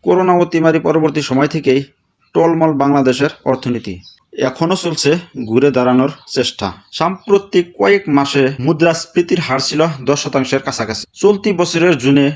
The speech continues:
যখন বাংলাদেশের বাজেট পেশ হয়েছিল, সেখানে মুদ্রাস্ফীতির হার ছয় শতাংশে নামানোর লক্ষ্যমাত্রা নেওয়া হয়েছে। গত জুন মাসে আইএমএফ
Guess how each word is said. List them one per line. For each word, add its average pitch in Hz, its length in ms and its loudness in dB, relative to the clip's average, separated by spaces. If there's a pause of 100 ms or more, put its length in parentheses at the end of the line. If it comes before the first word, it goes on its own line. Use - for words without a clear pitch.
(280)
যখন 139 320 0
বাংলাদেশের 156 600 0
বাজেট 127 340 -2 (540)
পেশ 160 180 2
হয়েছিল, 139 320 2 (640)
সেখানে 156 360 -2
মুদ্রাস্ফীতির 160 760 0
হার 135 160 0 (100)
ছয় 147 200 -4
শতাংশে 135 400 0 (240)
নামানোর 127 420 2
লক্ষ্যমাত্রা 127 420 -2 (120)
নেওয়া 120 220 0
হয়েছে। 107 240 -4 (340)
গত 143 180 0 (120)
জুন 143 200 2
মাসে 170 240 2 (340)
আইএমএফ 151 400 2